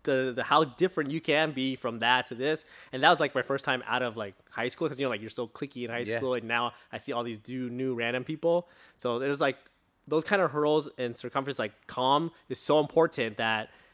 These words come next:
Speaker 1: I obviously am not, like, professionally trained in comm or anything, but it is so important that, 'cause that ends up being, like, the num-, the number one, uh, biggest fear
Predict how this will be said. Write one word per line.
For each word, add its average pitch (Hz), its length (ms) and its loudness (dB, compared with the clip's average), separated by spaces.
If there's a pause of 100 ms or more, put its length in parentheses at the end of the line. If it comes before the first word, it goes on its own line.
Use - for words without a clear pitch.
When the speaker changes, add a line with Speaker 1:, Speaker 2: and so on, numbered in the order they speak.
(280)
Speaker 1:
I 143 140 6
obviously 147 420 2
am 120 80 -6
not, 120 320 0
like, 113 160 -10
professionally 123 420 -2
trained 131 320 0
in 107 80 -4
comm 120 280 -4
or 113 40 -6
anything, 139 320 -4
but 131 220 0
it 165 120 -2
is 165 320 2 (460)
so - 220 2
important 156 360 2
that, 117 160 -2
'cause 131 280 -4
that 135 260 2
ends 139 200 -4
up 127 120 -6
being, 131 200 -4
like, 113 180 -6
the 117 80 -8
num-, 123 320 -8
the 123 100 -2
number 143 240 2
one, 131 300 0
uh, 113 220 -2 (540)
biggest 135 320 -2
fear 156 440 0